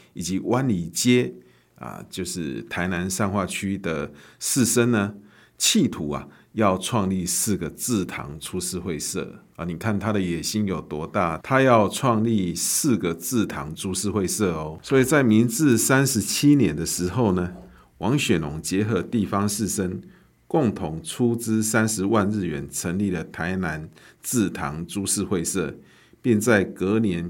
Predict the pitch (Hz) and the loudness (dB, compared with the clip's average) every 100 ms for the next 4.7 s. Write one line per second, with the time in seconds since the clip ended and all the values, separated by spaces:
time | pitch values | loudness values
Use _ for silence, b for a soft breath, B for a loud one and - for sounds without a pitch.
0 | 92 92 101 101 117 90 - 113 110 - | -6 -4 -4 0 0 0 0 -2 -2 0
1 | 101 98 82 85 82 - 104 95 92 82 | 0 0 -2 -6 -6 0 0 0 -2 -4
2 | 82 101 113 104 80 - - 107 87 90 | -2 0 2 0 -4 -8 -6 -4 -2 -4
3 | 90 78 71 - 113 160 214 170 165 185 | -4 -6 -8 0 2 2 4 4 6 4
4 | 190 160 135 98 87 90 | 4 2 6 6 6 0